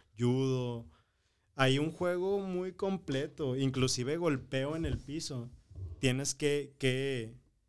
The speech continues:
que abrirte, como dice Bruce Lee, o sea, se agua, fluye con todo.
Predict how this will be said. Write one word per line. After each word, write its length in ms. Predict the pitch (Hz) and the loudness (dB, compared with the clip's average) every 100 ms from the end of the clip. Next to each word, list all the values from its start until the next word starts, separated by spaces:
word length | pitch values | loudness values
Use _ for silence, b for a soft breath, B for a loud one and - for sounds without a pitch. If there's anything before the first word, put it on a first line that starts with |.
| _ _ | _ _
que 120 | 135 | 0
abrirte, 520 | 135 135 170 180 160 | 2 0 -2 -4 -2
como 240 | 139 135 | 2 2
dice 220 | 127 123 156 | 2 0 -2
Bruce 320 | 165 165 139 | -2 -2 -4
Lee, 200 | 139 175 | -6 -6
o 100 | 147 | -4
sea, 160 | 131 120 | -4 -2
se 180 | 123 120 | -2 -2
agua, 440 | 127 147 156 131 | -2 -2 -2 -6
fluye 400 | 131 123 135 147 | -6 -4 -2 -2
con 220 | 147 123 | -2 -4
todo. 440 | 120 127 151 123 | -4 -4 -2 -4